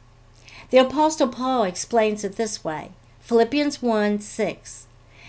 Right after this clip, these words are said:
"And I am certain that God, who began the good work within you, will continue his work until it is finally finished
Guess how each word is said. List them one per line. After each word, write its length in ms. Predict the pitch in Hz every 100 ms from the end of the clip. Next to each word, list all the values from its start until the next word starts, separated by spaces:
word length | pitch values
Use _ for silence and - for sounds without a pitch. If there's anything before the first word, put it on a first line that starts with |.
| -
"And 160 | 208 214
I 160 | 233
am 120 | 240 226
certain 520 | - 339 320 208 208
that 260 | 208 180
God, 500 | - 214 214 226 269 -
who 100 | 233
began 540 | 185 185 - 220 294
the 80 | 285
good 260 | 202 214 180
work 320 | 190 180 180
within 400 | 185 180 285 339
you, 300 | 220 165 165 - - -
will 140 | - 240
continue 600 | 240 240 233 330 381 359
his 260 | 320 311 -
work 300 | 214 208 -
until 340 | 196 208 240 214
it 140 | 196
is 180 | 190 170
finally 640 | - 220 262 285 302 294 294
finished 720 | - 320 285 196 156 -